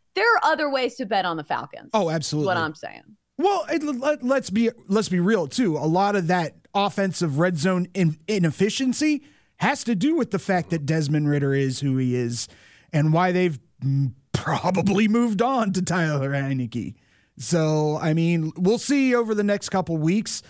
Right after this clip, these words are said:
Speaker 2: Um, it may get juicier. It may not. I don't know. It, it's gonna be weird to see 'cause, once again, just like the Tennessee Titans, Arthur Smith has this team going through the run game first. So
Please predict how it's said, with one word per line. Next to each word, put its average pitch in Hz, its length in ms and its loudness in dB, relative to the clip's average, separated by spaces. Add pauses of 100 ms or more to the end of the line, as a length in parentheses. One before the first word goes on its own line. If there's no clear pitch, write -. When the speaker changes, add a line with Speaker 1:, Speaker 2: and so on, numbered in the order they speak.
(400)
Speaker 2:
Um, 170 540 2
it 185 160 0
may 175 160 2
get 160 180 -4
juicier. 185 480 -2
It 156 60 -2
may 139 180 0
not. 151 340 -2
I 160 120 0
don't 156 160 0
know. 143 240 -2 (280)
It, 170 220 0
it's 165 160 -2
gonna 180 140 2
be 165 100 2
weird 160 240 2
to 147 80 -6
see 151 260 0
'cause, 147 520 -2 (340)
once 165 240 0
again, 147 400 0 (260)
just 139 220 0
like 170 160 2
the 165 80 0
Tennessee 170 420 0
Titans, 147 400 0
Arthur 156 300 0
Smith 160 360 0
has 147 240 0
this 139 180 -2
team 135 320 2 (420)
going 160 240 2
through 147 220 0
the 135 80 0
run 147 260 2
game 127 300 0
first. - 500 -4
So 117 380 -2